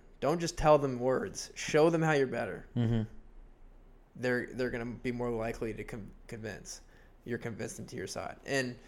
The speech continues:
Speaker 1: when I mean show them, you can do that in a variety of different ways. You can show them how other customers have been successful. H-, uh, you can show them videos of your production process, of how your products are made better. Uh, so a customer I've been working on had a,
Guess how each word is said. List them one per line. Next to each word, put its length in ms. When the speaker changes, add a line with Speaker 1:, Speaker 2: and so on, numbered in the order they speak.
Speaker 1:
when 100
I 40
mean 180
show 360
them, 240
you 80
can 100
do 80
that 140
in 60
a 40
variety 260
of 60
different 160
ways. 220
You 60
can 60
show 240
them 280
how 140
other 140
customers 440
have 120
been 100
successful. 680
H-, 80
uh, 160
you 80
can 100
show 140
them 220
videos 540
of 260
your 100
production 360
process, 420
of 60
how 100
your 160
products 420
are 40
made 220
better. 360
Uh, 100
so 140
a 40
customer 400
I've 100
been 140
working 340
on 300
had 160
a, 60